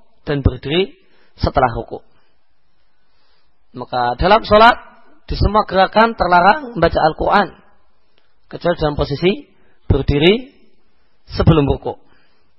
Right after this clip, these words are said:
Kemudian makruh hukumnya membaca lebih dari surat Al-Fatihah untuk makmum dalam sholat jahriyah. Dengan catatan, jika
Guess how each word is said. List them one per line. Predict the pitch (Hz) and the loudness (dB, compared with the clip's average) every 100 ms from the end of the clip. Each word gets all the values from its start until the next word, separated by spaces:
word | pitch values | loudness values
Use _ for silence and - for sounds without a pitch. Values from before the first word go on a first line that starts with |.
| _ - _ _ _ _ _ - - - - - _ - - - - - - _ _ _ _ _ _ _ - - _ _ _ - - - - _ _ _ _ - _ _ _ - | _ -20 _ _ _ _ _ -20 -20 -20 -20 -20 _ -20 -20 -20 -20 -20 -20 _ _ _ _ _ _ _ -20 -20 _ _ _ -20 -20 -20 -20 _ _ _ _ -20 _ _ _ -14
Kemudian | 202 240 247 | -8 -4 -2
makruh | 262 240 233 214 | -4 -4 -6 -6
hukumnya | 202 196 202 233 - - - - _ _ _ _ _ - | -8 -4 -2 -2 -4 -14 -20 -20 _ _ _ _ _ -10
membaca | 202 196 214 226 | -6 -4 -2 -2
lebih | 220 226 | -4 -6
dari | 214 202 196 | -6 -6 -6
surat | 196 190 | -10 -6
Al-Fatihah | 185 - 180 175 170 214 226 - | -8 -6 -10 -8 -2 0 -2 -10
untuk | 196 196 - 165 | -8 -6 -6 -4
makmum | 175 156 180 233 220 | -2 -2 2 2 2
dalam | 180 190 | 0 0
sholat | 190 180 190 - | 0 -2 -2 -2
jahriyah. | 160 151 170 156 - - _ - - - _ _ _ _ _ _ _ - _ _ _ - | -4 -2 0 0 0 -8 _ -20 -20 -20 _ _ _ _ _ _ _ -20 _ _ _ -18
Dengan | 151 147 | -14 -12
catatan, | 143 143 - 202 247 247 - - - | -10 -10 -2 -2 -2 -8 -20 -20 -16
jika | - 156 | -10 -6